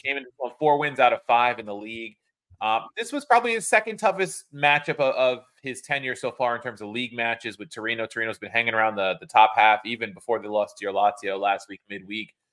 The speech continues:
pushing into those, like, Eu-, European spots they were threatening. So not an easy one. They don't concede a lot, and Roma came out and surprised a lot of us. I know me, my-, myself especially, I do the probable formations for the website. I had the, the, the, you know,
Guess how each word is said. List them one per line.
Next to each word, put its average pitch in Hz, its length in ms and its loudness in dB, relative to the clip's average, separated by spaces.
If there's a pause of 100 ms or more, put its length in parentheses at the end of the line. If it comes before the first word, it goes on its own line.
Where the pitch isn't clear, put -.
(200)
pushing 123 360 -2
into 104 520 -2
those, 98 460 -8
like, 92 320 -2
Eu-, 101 240 -10
European 113 500 2
spots 113 400 6
they 101 80 2
were 95 120 0
threatening. 98 440 2 (520)
So 127 440 6
not 156 220 6
an 170 100 -2
easy 165 220 0
one. 156 120 2
They 123 100 2
don't 165 180 4
concede 160 340 -2
a 151 60 2
lot, 139 320 6
and 113 120 -6
Roma 139 220 0
came 156 240 -4
out 139 260 2 (580)
and 131 320 -2 (200)
surprised 233 520 2
a 160 40 2
lot 139 240 10
of 104 80 -2
us. 101 160 -4
I 110 120 0
know 117 120 -6
me, 131 160 -10
my-, 113 220 -6 (160)
myself 104 400 -2
especially, 123 400 0
I 104 80 -2
do 107 100 -14
the 104 60 -14
probable 110 280 0
formations 110 460 -8
for 107 80 -12
the 104 60 -8
website. 107 400 2
I 110 100 2
had 113 160 0
the, 101 240 -4 (140)
the, 104 180 -8
the, 104 140 -8 (400)
you 113 80 -16
know, 98 180 -4